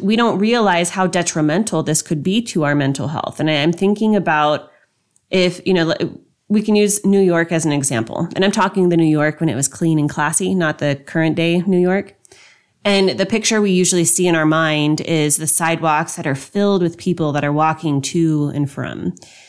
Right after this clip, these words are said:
So imagine for a second that you were in the midst of that, right? You're in the very, very center.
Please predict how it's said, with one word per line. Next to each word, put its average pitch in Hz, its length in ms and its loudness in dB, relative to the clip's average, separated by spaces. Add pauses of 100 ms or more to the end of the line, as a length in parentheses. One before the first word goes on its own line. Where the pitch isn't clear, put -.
So 175 360 2
imagine 185 580 0
for 170 120 -2
a 160 80 0
second 156 680 -2 (260)
that 160 340 0
you 202 300 2
were 170 160 2
in 180 240 0
the 170 60 4
midst 170 400 0
of 120 80 -4
that, 98 260 -4
right? 156 160 -2
You're 160 140 0
in 151 100 2
the 139 60 0
very, 147 240 0
very 151 180 0
center. - 420 -4